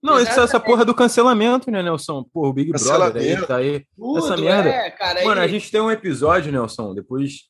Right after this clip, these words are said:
Speaker 1: você puder escutar, a gente tem,
Speaker 3: É.
Speaker 1: é, um episódio na segunda temporada, é, chamado Como Tratar a Carol Conká,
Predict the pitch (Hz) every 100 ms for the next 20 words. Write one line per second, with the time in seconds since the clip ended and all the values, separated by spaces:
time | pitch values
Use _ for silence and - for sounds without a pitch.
0 | _ - - 123 127 - 123 - 131 151
1 | - 113 156 147 156 147 _ - 98 76
2 | 139 135 135 139 143 127 131 135 135 131
3 | 131 - 123 131 131 - 117 117 - 123
4 | 120 123 123 160 180 175 147 143 147 147
5 | 143 143 156 143 120 104